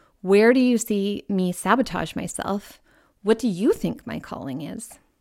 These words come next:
I know it sounds super scary to do that, but the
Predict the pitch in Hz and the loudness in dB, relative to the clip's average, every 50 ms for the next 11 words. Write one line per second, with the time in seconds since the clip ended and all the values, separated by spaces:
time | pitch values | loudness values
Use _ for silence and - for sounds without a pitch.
0 | _ _ _ _ _ _ - _ - 185 196 208 214 214 202 202 214 240 - - | _ _ _ _ _ _ -20 _ -4 2 4 6 6 6 6 6 4 2 0 -2
1 | - 220 208 202 208 196 - - 190 190 196 190 - - - 180 175 175 180 185 | -2 0 0 0 0 -2 -2 -4 -4 -4 -4 -6 -6 -6 -6 -4 -2 -2 -2 -2
2 | 180 160 165 160 160 - 202 247 285 311 277 247 _ _ _ _ _ _ _ _ | -2 -4 -4 -6 -4 -2 0 0 0 -2 -4 -6 _ _ _ _ _ _ _ _
3 | _ _ - 185 - 208 196 | _ _ -12 -8 -6 -6 -6